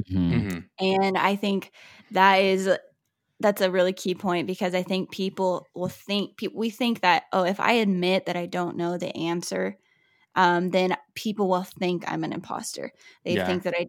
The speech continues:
Speaker 3: don't know what I'm doing." But I think that's what makes you not an imposter. That's what actually makes
Speaker 1: Mm-hmm.
Speaker 3: you real when you can actually admit and say, "Hey, I actually don't know the answer to that question, but I would love to find out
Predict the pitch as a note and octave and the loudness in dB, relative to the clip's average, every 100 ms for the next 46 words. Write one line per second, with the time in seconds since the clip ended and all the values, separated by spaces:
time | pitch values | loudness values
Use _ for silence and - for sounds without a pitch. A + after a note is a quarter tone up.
0 | F3 F3 F3 E3+ F3 E3+ F3 F3 F3 F#3 | -4 -4 -2 -2 -2 -2 -2 -2 0 0
1 | G3 A#3+ A#3 A#3 F#3+ F#3+ - F#3+ F#3 F#3+ | 0 0 -2 2 2 2 -4 -6 -2 -4
2 | F#3+ - F#3+ F#3 F3+ - _ F3 F3 F#3+ | -4 -4 -2 -2 -2 -6 _ 0 4 4
3 | F#3+ F#3 F3+ F3 F3 - F3+ F3+ - - | 2 -2 -2 0 0 -2 -2 -2 0 2
4 | F#3 - G3 G3 F#3+ F3+ D#3+ F3+ E3+ F#3 | 0 0 0 2 2 0 0 -2 -4 0
5 | G#3 F#3 E3+ F3+ F#3 F#3+ F3+ F3+ F#3 F3+ | 2 2 0 -2 -6 -2 -2 -2 -6 -4
6 | F3+ F3+ F#3 F3+ F3+ F#3 F3 F3 - - | -2 -2 -2 -4 -6 -4 -4 -6 -20 -20
7 | - - D#4+ - E4 A#3+ G3+ F#3+ E3 F3 | -2 0 0 -2 -2 0 -2 -2 0 0
8 | F3+ - _ _ _ E3 F#3 G3+ G3 F3+ | -2 -8 _ _ _ -2 -2 -2 -2 -2
9 | - - F3 F#3 F#3+ G3+ F#3 F3 D#3 _ | -2 -2 -2 -2 0 0 2 2 2 _
10 | _ _ - F3+ F3+ F3 F3 E3+ F3+ - | _ _ 2 4 4 0 -2 -2 -8 -4
11 | E3+ E3 D#3+ E3 | -4 0 0 0